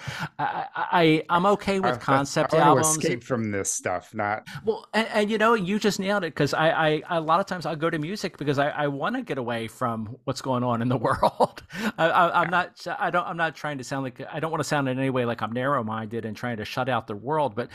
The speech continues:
Speaker 1: sometimes you do wanna get away from that stuff. You know, I, I,
Speaker 2: Yeah.
Speaker 1: music is a place I like to escape to.
Speaker 2: And even, and even then, like, even when there are, is poli-, I mean, uh, definitely The Wall was political,
Speaker 1: Oh, yeah,
Speaker 2: and, you
Speaker 1: definitely.
Speaker 2: know, Final Cut,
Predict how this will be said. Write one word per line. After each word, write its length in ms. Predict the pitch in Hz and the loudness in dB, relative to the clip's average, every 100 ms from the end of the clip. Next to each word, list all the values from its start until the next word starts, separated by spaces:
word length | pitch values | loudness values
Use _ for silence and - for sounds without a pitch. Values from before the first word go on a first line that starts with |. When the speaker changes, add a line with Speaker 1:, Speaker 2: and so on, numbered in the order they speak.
| - - | -18 -4
Speaker 1:
sometimes 480 | 226 233 226 214 | -2 0 -2 -4
you 60 | 196 | -8
do 260 | 143 190 269 | -6 -6 -4
wanna 240 | 135 110 | -2 -4
get 180 | 101 120 | -4 -4
away 220 | 113 110 | -2 -4
from 180 | - 113 | -4 -2
that 220 | 117 117 | -2 -2
stuff. 380 | - - 98 - | -2 -2 -2 -4
You 80 | 143 | 0
know, 140 | 139 | 4
I, 80 | 143 | 4
I, 360 | 139 147 143 175 | 4 2 0 -2
Speaker 2:
Yeah. 220 | 117 92 | 0 2
Speaker 1:
music 360 | 147 175 175 - | 0 0 -2 -2
is 160 | 139 139 | -2 -2
a 80 | |
place 300 | 123 143 139 | -2 -2 0
I 80 | 135 | 0
like 200 | 127 123 | 0 -2
to 100 | - | -6
escape 420 | 110 - 160 170 - | -8 -6 -8 -10 -6
to. 260 | 104 90 - - - - | -6 -6 -10 -20 -20 -4
Speaker 2:
And 160 | 165 165 | -2 0
even, 440 | 190 214 233 - - | 0 2 0 -2 -2
and 140 | 156 170 | 0 0
even 160 | 202 | 2
then, 160 | 139 123 | 2 2
like, 180 | 107 - | -2 -2
even 360 | 143 165 147 | -4 0 0
when 100 | 127 | 2
there 140 | 120 98 | 2 2
are, 100 | 104 | 0
is 160 | 110 | -2
poli-, 240 | - 113 110 | -8 -8 -4
I 40 | |
mean, 200 | 123 110 | -4 -4
uh, 160 | - - 139 | -6 -12 -2
definitely 300 | 131 135 127 | -2 0 0
The 100 | 98 | 0
Wall 320 | 90 87 85 | 0 0 0
was 160 | 85 - | -4 -6
political, 760 | 90 87 85 90 85 82 82 | -6 -6 -6 -6 -4 -6 -8
Speaker 1:
Oh, 40 | - | -8
yeah, 400 | 101 87 85 82 | -4 -4 -4 -6
Speaker 2:
and, 120 | 85 | -10
you 60 | 90 | -10
Speaker 1:
definitely. 320 | 107 110 87 | -8 -8 -6
Speaker 2:
know, 380 | 85 82 82 85 _ | -4 -6 -8 -14 _
Final 300 | 95 92 87 | -6 -4 -6
Cut, 340 | - 85 85 | -8 -6 -6